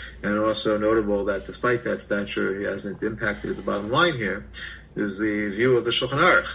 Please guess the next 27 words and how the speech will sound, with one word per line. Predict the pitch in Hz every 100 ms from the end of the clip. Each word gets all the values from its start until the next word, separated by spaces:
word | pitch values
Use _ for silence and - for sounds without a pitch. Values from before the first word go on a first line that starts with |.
| - -
So | - - 104 101 101
the | 101
Mechaber | 107 107 147 180 139 104 98 104
had | 113 110 107 101
a | 113 110 110
position, | - 101 101 95 135 143 143 -
he | 104 104 113 - - - -
parallels | 151 127 98 98 -
both | - 101 101
in | 104 98
Chanukah | - 120 117 107 101
and | 98 -
Purim, | 165 170 104 - - - - -
but | 107 101
the | 107
later | 120 117 110
poskim | 123 123 - 107 101
didn't | 110 104
really | 104 107 101
accept | 92 - 110 -
it | 101
in | 98
either | 156 139
case, | 98 92 90 - - - - - - - - - - - - - - - - - - - -
which | -
is | 104 101
interesting. | 90 - - 101 123